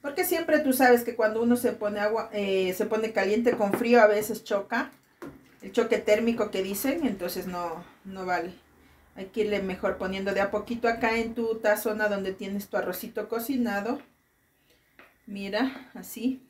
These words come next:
Hacémosle un poquito más la cámara. Entonces ahí para que no exista el choque térmico. Y ahí sí, ya le agregamos todo. Mira. Agregamos todo el arrocito.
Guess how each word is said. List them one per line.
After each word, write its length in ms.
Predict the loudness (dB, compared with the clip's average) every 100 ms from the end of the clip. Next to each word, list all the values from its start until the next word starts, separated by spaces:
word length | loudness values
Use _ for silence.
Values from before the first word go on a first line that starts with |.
| -20 _ _ _ _ _ -20
Hacémosle 360 | -12 -8 -6 -6
un 80 | -8
poquito 360 | -12 -18 -16
más 160 | -14 -12
la 140 | -12
cámara. 320 | -6 0 0 -2 -12 _ _ _ _ _ _ _ _ _ _
Entonces 380 | -14 -8 -2
ahí 200 | -2 -2
para 320 | -4 -2 -2 -2
que 120 | -8
no 280 | -8 -12 -12
exista 460 | -12 -10 -10 -8 -6
el 100 | -4
choque 300 | -4 -4 -6
térmico. 520 | -6 -4 -4 -6 -12 -16 -20 -20 -18 -8
Y 60 |
ahí 160 | -6 -4
sí, 220 | 2 4
ya 120 | 6
le 120 | 6
agregamos 560 | 2 0 -2 2 2 0
todo. 300 | 2 2 2 -18 _ -20 -20 -20 -20
Mira. 280 | -14 -14 -14 _ _ _ _ _ _ _ _ _ _ _ _ -20 -20
Agregamos 680 | -14 -10 -8 -6 -6 -8 -10
todo 460 | -2 0 2 2 4
el 80 |
arrocito. 640 | 2 2 -2 -8 -14 -16